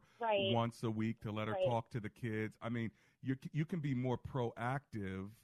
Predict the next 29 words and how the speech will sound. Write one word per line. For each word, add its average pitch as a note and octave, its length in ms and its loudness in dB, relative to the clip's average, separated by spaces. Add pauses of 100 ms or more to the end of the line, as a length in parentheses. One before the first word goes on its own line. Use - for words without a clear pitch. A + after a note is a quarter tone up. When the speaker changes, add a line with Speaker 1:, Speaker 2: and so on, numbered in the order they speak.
(640)
Speaker 2:
uh, F2 260 -6
of G#2+ 320 0 (120)
how B2 340 0
you A#2 420 2
decide G#2 760 -2
you're G#2+ 100 -4
gonna G#2 260 -4
interact A2 580 -4
with G2+ 180 -6
her F#2+ 400 -2 (540)
and A#2 520 -2 (480)
be A#2 160 2
less B2+ 320 2
reactive A2 840 -2
because A2+ 420 -4
you A2+ 80 -2
know A#2+ 220 0
that A#2 160 -4
when A2+ 140 -2
you A2+ 120 0
interact A2 480 -4
with G#2 140 -8
her, G#2+ 180 -2
you're G#2 100 -2
gonna G#2 160 -6
have G#2 200 -4
the G2+ 100 -4
armor A2 420 0
on. D#2+ 200 -8